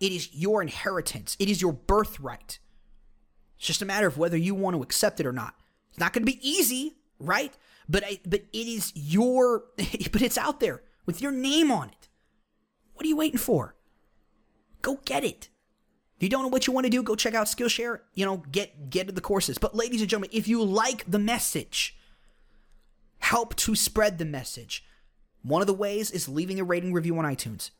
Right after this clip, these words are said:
The other way is to get out there on social media and just share it. Just hit the share button.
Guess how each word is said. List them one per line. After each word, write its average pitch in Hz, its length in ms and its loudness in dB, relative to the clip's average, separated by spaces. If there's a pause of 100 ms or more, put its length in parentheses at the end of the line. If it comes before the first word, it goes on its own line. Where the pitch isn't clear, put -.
The 160 160 2
other 226 240 2
way 202 380 -6 (480)
is 170 160 2
to 165 100 -4
get 180 240 0
out 196 240 0
there 196 180 0
on 165 120 -2
social 180 360 2
media 208 320 4
and 220 140 0
just 214 160 0
share 240 300 0
it. - 180 -16 (380)
Just 311 220 0 (100)
hit 285 220 -2
the 349 60 -4
share 370 220 0
button. 311 340 -4